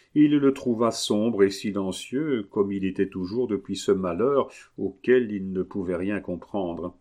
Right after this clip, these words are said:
Lorsqu'il entra, le comte achevait sa toilette et se nettoyait les ongles avec un petit couteau à lame mince et aiguë. Quoiqu'il eût entendu ouvrir la porte, il ne se retourna point, de sorte que le vieux serviteur vint jusqu'à lui. «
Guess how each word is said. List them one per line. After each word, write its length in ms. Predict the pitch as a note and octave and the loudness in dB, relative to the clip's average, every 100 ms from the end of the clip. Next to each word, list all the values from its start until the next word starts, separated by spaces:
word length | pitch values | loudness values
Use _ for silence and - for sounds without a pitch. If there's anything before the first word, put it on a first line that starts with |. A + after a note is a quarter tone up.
| _ _ _ _ _ - | _ _ _ _ _ -6
Lorsqu'il 360 | A#2 - B2+ A2+ | -4 -2 0 0
entra, 520 | G#2+ - D3 E3 D3 | -2 2 2 4 2
le 180 | A#2 G#2 | 0 -2
comte 460 | - B2+ E3+ E3+ | 0 0 0 0
achevait 440 | A#2 - A2 F#2+ G#2 | -4 -2 -2 0 0
sa 160 | G#2+ | -2
toilette 500 | G2+ G2 F#2+ B2+ C3 | 0 0 2 0 0
et 100 | G2 | -4
se 180 | G2 F#2+ | -2 -4
nettoyait 480 | F2+ G2+ G2+ F#2+ F#2+ | -4 -4 0 0 0
les 280 | F2+ F2+ G2 | -2 -4 -4
ongles 300 | C3 C3 C3 - - - | -4 -2 -4 -6 -14 0
avec 340 | B2+ D3 C#3+ | 2 2 2
un 100 | C3+ | 0
petit 340 | B2 B2 B2+ A#2+ | 0 -4 -6 -8
couteau 520 | B2 A#2+ - D3 D3+ - D#3 | -10 -8 0 0 0 -14 -6
à 120 | A2 | -4
lame 360 | G#2+ A#2+ A2+ G#2 | 0 -2 -2 -4
mince 480 | G2 A#2 A#2 A#2 - | -2 -2 -2 -4 -4
et 280 | A2 - A2 | -4 -2 -4
aiguë. 480 | G2+ G2+ A2+ G2+ - _ _ _ _ _ _ | -4 -4 -4 -4 -8 _ _ _ _ _ _
Quoiqu'il 440 | - C#3 - G#2+ G#2+ | 0 0 0 -8 -6
eût 120 | A#2 | -4
entendu 580 | G#2 G2 G2 G2 F#2+ G#2 | -4 -4 -4 -6 -6 -6
ouvrir 440 | G2 G2+ F#2+ B2 G#2+ | -2 0 6 6 6
la 140 | G2 | 2
porte, 400 | - D3+ - - | 2 -2 -2 -6
il 180 | A2+ G#2+ | -6 -2
ne 120 | G#2+ | -2
se 160 | G2 G#2+ | 0 2
retourna 680 | F#2+ B2 C3 B2 G#2+ G#2 F#2+ | 8 8 8 4 0 0 -2
point, 600 | - G#2 C3+ D3 A#2+ G#2+ | -4 -4 -4 -2 -4 -2
de 140 | F#2 | -4
sorte 460 | F#2 G#2+ A2+ - F#2+ | -2 -2 -4 -6 -10
que 80 | - | -4
le 180 | F#2+ F2+ | -2 -2
vieux 220 | E2 F#2+ | -2 -4
serviteur 640 | - G2 F#2 F#2 - A2 F2 | 0 -2 -2 -8 -4 -4 -2
vint 220 | G2 F#2+ | -2 -2
jusqu'à 420 | F2+ F2+ - F#2 | -6 -12 -6 -4
lui. « 440 | F2 F2+ F#2+ F#2+ | -4 -6 -8 -8